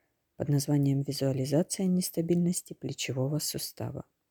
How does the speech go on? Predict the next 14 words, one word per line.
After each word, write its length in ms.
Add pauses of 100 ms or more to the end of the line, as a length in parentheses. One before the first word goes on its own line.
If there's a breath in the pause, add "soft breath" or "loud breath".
(600)
Нестабильность 720
плечевого 500
сустава – 540
достаточно 580
распространённое 880
состояние, 800 (360 soft breath)
которое 320
характеризуется 880
ослаблением 680
соединительной 800
ткани, 500 (320 soft breath)
окружающих 680
плечевой 460
сустав – 540